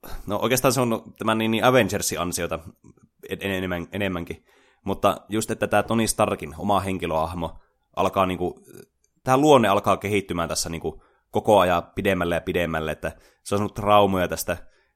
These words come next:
äh, New Yorkin taistelusta tässä Avengersissa ja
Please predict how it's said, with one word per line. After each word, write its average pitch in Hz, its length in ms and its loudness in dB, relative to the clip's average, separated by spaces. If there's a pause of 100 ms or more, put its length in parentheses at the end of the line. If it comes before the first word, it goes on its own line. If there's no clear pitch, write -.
(160)
äh, 85 160 -14 (520)
New 104 180 0
Yorkin 98 300 0
taistelusta 92 500 -2
tässä - 280 -10
Avengersissa 87 720 -4
ja 78 140 -4